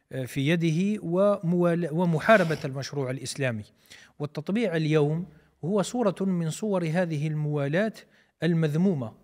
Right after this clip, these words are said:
سواء التطبيع في مستواها السياسي أو في مستواها الثقافي أو الرياضي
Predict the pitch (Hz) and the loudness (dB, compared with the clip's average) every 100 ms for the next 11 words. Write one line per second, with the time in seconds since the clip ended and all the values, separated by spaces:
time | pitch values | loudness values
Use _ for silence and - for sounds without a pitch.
0 | _ _ - 139 214 208 196 - 170 165 | _ _ -8 -2 0 2 0 0 -4 -2
1 | 156 135 147 139 - 143 139 123 - 127 | -2 -2 -4 -6 -4 -2 0 -2 -4 -4
2 | 131 123 - 165 196 190 262 240 - 208 | -4 -4 -10 -8 -8 -2 0 0 0 2
3 | 180 151 - 143 143 151 151 165 - 202 | 2 0 -6 -2 0 0 0 -4 0 0
4 | 180 147 143 143 170 190 | 0 0 -2 0 0 -2